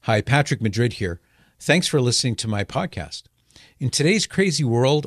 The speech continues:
finding companies that align with your Catholic values is a challenge. Your choice of cell phone provider matters. Cyrus and I switched to Charity Mobile, and you should too. Enjoy excellent coverage on America's most reliable network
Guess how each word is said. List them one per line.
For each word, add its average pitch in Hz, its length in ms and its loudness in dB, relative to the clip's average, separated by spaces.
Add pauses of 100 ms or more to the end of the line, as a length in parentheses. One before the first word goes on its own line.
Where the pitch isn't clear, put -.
finding 165 400 2
companies 143 560 0
that 107 160 -2
align 110 400 0
with 104 160 -4
your 92 100 -6
Catholic 117 420 -4
values 104 480 -2
is 95 200 -6
a 92 40 -8
challenge. 87 720 -8 (440)
Your 135 160 2
choice 156 340 2
of 113 100 -6
cell 147 220 2
phone 135 220 -2
provider 110 560 -2
matters. 131 480 -4 (500)
Cyrus 156 460 2
and 139 80 2
I 127 100 2
switched - 580 -4
to - 120 -10
Charity 120 420 0
Mobile, 104 400 0
and 101 180 -2
you 117 180 0
should 127 300 -4
too. 78 360 -6 (500)
Enjoy 120 400 0
excellent 160 420 -2
coverage 117 440 -2
on 101 120 -2
America's 107 480 -2
most 107 300 -2
reliable 117 480 0
network 127 440 0